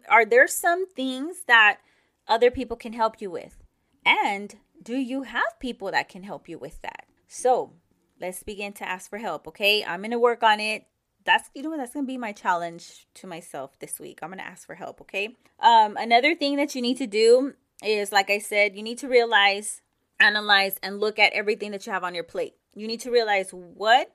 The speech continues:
exactly is important. Out of all the things that I want to do and need to do, what is most important?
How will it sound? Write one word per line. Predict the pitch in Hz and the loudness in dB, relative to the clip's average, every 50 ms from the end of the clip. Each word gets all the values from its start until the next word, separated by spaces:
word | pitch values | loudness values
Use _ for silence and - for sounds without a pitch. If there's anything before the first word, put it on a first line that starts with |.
| _ _ - | _ _ -4
exactly | - 269 226 208 - 214 190 185 190 _ _ 185 196 190 - | -4 -4 -4 -4 2 4 4 4 4 _ _ -14 -14 -12 -12
is | 185 175 - | -12 -10 -10
important. | 190 180 - - 190 170 160 147 - 127 _ _ - | -12 -12 -10 -8 -8 -8 -8 -10 -16 -20 _ _ 0
Out | - 220 233 | 2 2 2
of | 233 - | 2 2
all | - 226 262 | 4 2 2
the | 320 392 | 2 0
things | 381 330 311 302 285 | -2 -2 -2 -2 0
that | - 247 - - | 0 -2 0 4
I | 196 202 214 | 4 4 4
want | 220 226 220 220 220 - | 4 2 0 0 -2 -6
to | - 202 | -16 -16
do | 190 - 233 214 175 151 139 185 254 - _ _ _ _ _ - | -10 -2 0 0 0 0 -4 -12 -14 -18 _ _ _ _ _ -10
and | 175 196 196 202 | -8 -8 -6 -6
need | 214 247 269 262 | -6 -6 -6 -8
to | - 226 | -10 -14
do, | 165 - 156 143 151 170 240 - _ _ _ _ _ _ _ | -12 -10 -10 -10 -10 -10 -12 -16 _ _ _ _ _ _ _
what | 190 202 208 240 262 269 254 - - | -12 0 6 8 8 8 8 6 6
is | 247 247 233 - - 226 | 4 4 4 2 -8 -10
most | 214 220 214 214 - - | -4 -4 -4 -4 -4 -6
important? | 208 196 - - 170 131 95 73 - | -10 -8 -4 -4 -4 -6 -6 -12 -20